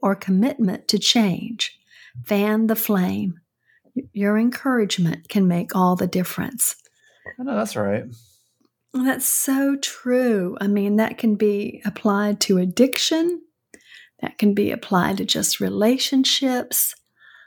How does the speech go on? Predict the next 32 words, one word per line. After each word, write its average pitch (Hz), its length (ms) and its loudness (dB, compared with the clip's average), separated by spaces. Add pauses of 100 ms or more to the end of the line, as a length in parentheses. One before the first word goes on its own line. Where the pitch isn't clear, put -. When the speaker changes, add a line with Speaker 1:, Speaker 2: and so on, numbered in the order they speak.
(240)
Speaker 1:
You 269 100 0
know, 214 120 2
any 269 240 0
kind 226 360 0
of 190 120 -4
problem 208 680 2
that 190 340 0
y-, 226 140 -6 (140)
that 196 440 2 (560)
your 208 180 2
loved 196 340 2
one's 185 280 0
having, 185 500 2
whether 180 260 4
it's - 180 -2
your 170 100 2
parent, 170 800 0 (880)
whether 170 320 2
it's - 180 -2
your 165 160 0
partner, 196 960 0
whether 180 300 2
it's - 180 -2
your 190 160 0
child. 233 840 0 (540)
Speaker 2:
Yeah. 208 220 2
Speaker 1:
But 196 400 2
if 208 220 2
they're 254 500 0 (240)
expressing 226 1000 2
a 185 140 -2
need 196 840 0